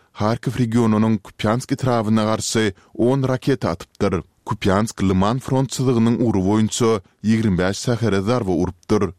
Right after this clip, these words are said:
Şeýle-de Zaporizhzhia tebitiniň ýigirme şäherini nysana alypdyr. Mundan bir gün öň Rus harbilary Kupyansk Liman uruw boýunça altmyş Ukrain gullukçysyny öldürendigini we bir näçe harby ulagy ýok edendigini aýtdy.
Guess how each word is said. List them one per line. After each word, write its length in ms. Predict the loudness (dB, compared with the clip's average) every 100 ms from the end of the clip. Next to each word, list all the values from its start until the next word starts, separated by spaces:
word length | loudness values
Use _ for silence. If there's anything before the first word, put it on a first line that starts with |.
| _
Şeýle-de 540 | -4 0 2 0 0
Zaporizhzhia 580 | -2 -2 -2 -2 0 0
tebitiniň 460 | 0 -2 0 0 2
ýigirme 280 | 0 0 0
şäherini 540 | -2 -2 0 2 2
nysana 400 | 0 0 0 0 0
alypdyr. 560 | -2 -4 -2 -2 -2 -8 _ _
Mundan 480 | 0 2 2 2 0
bir 60 | 0
gün 200 | 2 2
öň 280 | 2 0
Rus 160 | -2 -2
harbilary 500 | -2 0 2 2 0
Kupyansk 580 | -4 -4 0 0 -2 -2
Liman 300 | 2 2 0
uruw 320 | 0 0 2
boýunça 480 | 2 0 0 0 0 _ _ -4
altmyş 400 | -4 -2 -4 -4
Ukrain 380 | -2 0 0
gullukçysyny 600 | 0 -2 -2 -4 0 2 2
öldürendigini 880 | 2 0 0 2 2 2 2 2 0 -6 _ -2
we 220 | 0 2
bir 60 | 0
näçe 380 | 0 0 -2
harby 280 | -2 -2 0
ulagy 460 | 0 2 2 2 2
ýok 260 | 0 0
edendigini 520 | 0 0 2 0 2 0
aýtdy. 640 | 0 -4 -2 0 2